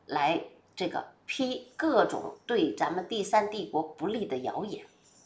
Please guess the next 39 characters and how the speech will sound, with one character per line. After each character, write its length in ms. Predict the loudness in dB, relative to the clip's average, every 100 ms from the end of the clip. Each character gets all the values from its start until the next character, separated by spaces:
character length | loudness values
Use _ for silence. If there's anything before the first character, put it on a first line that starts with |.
| _ _ _ _ 0
我 200 | 4 4
需 220 | 2 6
要 160 | 8
这 100 | 6
么 80 | 2
一 60 | 0
个 100 | -2
写 400 | -2 -2 -2 -2
手 160 | -2
啊。 280 | -6 -8 -20 _ _ _ _ _ _ _ _ _ -20 -20 _ _ _ _ _ _ _ _ _ _ _ _ _
哎， 360 | 4 6 4 -2 -14 _ _ _ 6
这 160 | 10
样 260 | 12 12 10
的 80 | 6
话 280 | 4 0 0
呢， 200 | -6 -10 _ _ _ _ _ -8
一 160 | -4
个 180 | 2 2
秘 240 | 2 0 2
密 180 | 2
警 220 | 2 -6 -6
察 240 | -2 0
的 100 | 0
一 120 | -4
个 120 | -4
高 280 | 0 6 6
级 160 | 4 -4
层 320 | -8 -10 -12 0
官 180 | 2 2
员 320 | -2 -6 -10 _ -20
还 180 | -4 -2
认 240 | 0 0
为 260 | -2 -6 -8
这 120 | -4 -2
个 100 | -2
理 140 | -4
由 280 | -6 -8 -14 _ _ _ _ -18 -18 -20 _ _ 0
充 240 | 2 4
分， 200 | 2